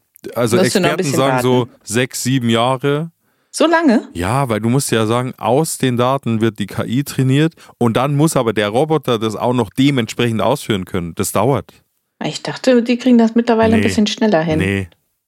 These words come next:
Speaker 1: Das zieht sich noch, bis alle Szenarien, bis so ein Roboter wirklich hundertprozentig autonom wie ein echter Mensch, das musst du ja sagen,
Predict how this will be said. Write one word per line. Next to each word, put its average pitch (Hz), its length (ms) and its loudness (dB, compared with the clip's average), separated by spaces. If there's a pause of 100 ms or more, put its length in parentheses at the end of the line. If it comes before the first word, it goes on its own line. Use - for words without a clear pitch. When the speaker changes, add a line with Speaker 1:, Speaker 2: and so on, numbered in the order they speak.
(440)
Speaker 1:
Das 113 300 -2
zieht 131 260 0
sich 107 220 0
noch, 90 200 0
bis 107 240 0
alle 175 380 0
Szenarien, 131 680 -2
bis 120 180 0
so 143 140 2
ein 135 100 -2
Roboter 147 500 -2
wirklich 147 440 -4
hundertprozentig 165 880 0
autonom 160 680 0 (280)
wie 170 240 2
ein 139 200 -2
echter 151 420 -2
Mensch, 165 420 -2
das 196 200 0
musst 208 220 -2
du 135 40 4
ja 104 140 2
sagen, 95 300 -2